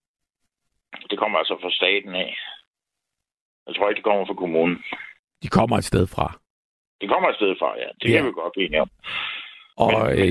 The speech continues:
Speaker 1: det er jo også derfor, at et af kravene skulle være, at du skal have, øh, diabetes som minimum.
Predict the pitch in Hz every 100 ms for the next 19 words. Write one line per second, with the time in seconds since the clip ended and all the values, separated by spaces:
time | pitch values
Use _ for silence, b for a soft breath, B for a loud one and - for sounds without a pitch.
0 | - 135 131 147 160 147 156 143 123 -
1 | 131 139 156 123 113 117 123 - 104 92
2 | 92 113 - _ _ _ _ _ - 107
3 | - 107 - 120 123 120 110 104 101 -
4 | - 98 98 95 92 90 85 - 101 98
5 | 98 98 104 - - - _ _ _ _
6 | _ _ _ _ _ _ - - 101 104
7 | 127 131 110 85 73